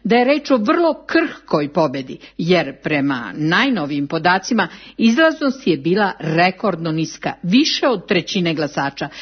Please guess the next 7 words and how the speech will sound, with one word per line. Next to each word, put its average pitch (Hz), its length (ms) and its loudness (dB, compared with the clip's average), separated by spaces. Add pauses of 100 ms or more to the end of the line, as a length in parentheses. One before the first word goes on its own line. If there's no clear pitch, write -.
(120)
trideset 262 540 2
dva 170 240 2
odsto, - 380 -8 (220)
ili 320 280 4
nisu 311 360 2
uopšte 247 340 2
glasali, 190 460 0